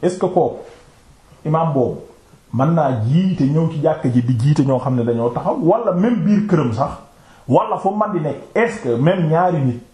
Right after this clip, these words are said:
kii mënu la taxaw, parce que looloo ko dal lu mel noonu ñu la wax. Kii mën a taxaw, est-ce que kooku noonu mën naa jiite ki nga xam ne moom mën naa taxaw?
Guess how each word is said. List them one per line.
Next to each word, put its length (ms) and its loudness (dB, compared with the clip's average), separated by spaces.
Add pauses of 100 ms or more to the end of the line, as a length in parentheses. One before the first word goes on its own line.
(1400)
kii 800 2 (180)
mënu 300 2
la 80 2
taxaw, 440 -4 (720)
parce 240 0
que 80 0
looloo 360 2
ko 100 -2
dal 160 0
lu 140 0
mel 180 0
noonu 260 -2
ñu 60 -6
la 100 -2
wax. 160 -4 (920)
Kii 280 6
mën 180 0
a 80 0
taxaw, 400 -2
est-ce 240 0
que 280 0
kooku 380 2
noonu 340 2
mën 200 0
naa 180 2 (100)
jiite 260 2
ki 100 -6
nga 120 0
xam 200 -2
ne 60 -2
moom 180 0
mën 140 -2
naa 180 0
taxaw? 220 -12